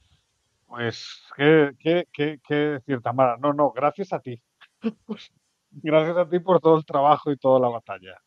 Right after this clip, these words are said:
Eh, sin duda muy interesante y sin duda dramática la historia, ¿no?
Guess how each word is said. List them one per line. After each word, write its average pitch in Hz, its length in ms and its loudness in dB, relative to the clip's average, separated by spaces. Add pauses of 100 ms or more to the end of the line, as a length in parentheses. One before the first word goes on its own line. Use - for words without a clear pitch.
Eh, 104 960 -8 (200)
sin 95 300 -20
duda 117 260 -4
muy 113 180 -16
interesante 110 520 -16
y 107 60 -10
sin 90 180 -20
duda 95 240 -4
dramática 87 680 -10
la 78 140 -16
historia, - 420 -20
¿no? 143 180 -20